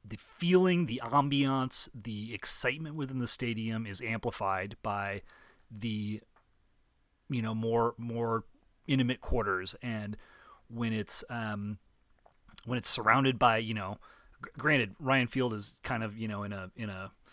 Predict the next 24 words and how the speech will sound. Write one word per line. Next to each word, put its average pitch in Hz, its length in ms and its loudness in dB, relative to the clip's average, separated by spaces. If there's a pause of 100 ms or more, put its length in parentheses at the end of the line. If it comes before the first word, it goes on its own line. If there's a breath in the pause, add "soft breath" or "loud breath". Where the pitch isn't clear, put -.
(1160 soft breath)
desert, 117 380 2
if - 120 -8
you 120 100 -4
will, 110 220 0
like, 110 140 0
it's - 220 -14
not 113 220 -6
surrounded 113 280 -2
by 104 120 -6 (100)
tall 113 220 0
buildings 110 440 -2
or 101 100 -6
anything, 95 480 -12
but, 101 280 -6
um, 101 360 -10 (1160 soft breath)
the, 117 520 -8
the 117 520 -4
experience 143 960 2 (480)
when 127 160 -2
you 117 60 0
feel 131 160 0
like 117 180 2
you're 123 120 -4
in, 113 120 -6